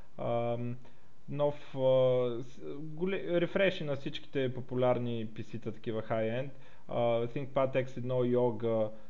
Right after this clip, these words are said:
а, нова версия с новите там Eighth Generation C P U-та, ам, нови, а, Leno-, а, нови Yogi, а,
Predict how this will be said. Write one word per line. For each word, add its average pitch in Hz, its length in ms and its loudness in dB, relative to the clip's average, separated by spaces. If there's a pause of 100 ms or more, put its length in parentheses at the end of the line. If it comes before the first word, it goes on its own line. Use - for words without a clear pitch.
(240)
а, - 40 -4 (200)
нова 117 300 0
версия 123 400 0
с 117 300 -6
новите 113 680 -2
там 104 260 -6 (220)
Eighth 110 140 -2
Generation 107 600 -4 (120)
C 113 40 -4
P 107 240 -6
U-та, 175 480 0 (680)
ам, 131 800 -4 (180)
нови, 120 800 0 (140)
а, 110 400 -6
Leno-, 110 680 -2
а, 110 40 -4
нови 113 420 -2
Yogi, 175 600 -2 (760)
а, 156 40 -6